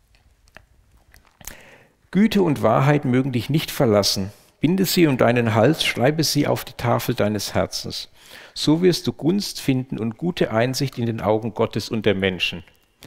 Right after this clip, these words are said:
Schau mal, wenn du dem Herrn Jesus nachfolgst und so lebst, dann führt es dazu, dass du die größte Annahme kriegst, die überhaupt möglich ist, bei Gott und den Menschen.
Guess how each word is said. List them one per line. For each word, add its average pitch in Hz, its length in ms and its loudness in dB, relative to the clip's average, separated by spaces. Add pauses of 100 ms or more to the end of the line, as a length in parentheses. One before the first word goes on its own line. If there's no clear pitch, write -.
(540)
Schau 123 180 -2
mal, 98 320 2 (300)
wenn 123 180 0
du 185 80 -4
dem 160 160 0
Herrn 135 140 0
Jesus 131 340 -4
nachfolgst 113 720 -2
und 117 160 -6
so 147 220 -2
lebst, 117 520 -2 (640)
dann 127 160 0
führt 190 300 0
es - 160 -2
dazu, 160 480 -2 (260)
dass - 240 -2
du 143 80 -2
die 101 400 -2 (360)
größte 196 580 0 (160)
Annahme 139 640 2
kriegst, - 600 -4 (180)
die 151 60 -4
überhaupt 123 420 0
möglich 104 340 -2
ist, - 240 -10 (320)
bei 117 160 4
Gott - 460 -2 (280)
und 175 320 -2
den 156 160 -2
Menschen. 90 480 -4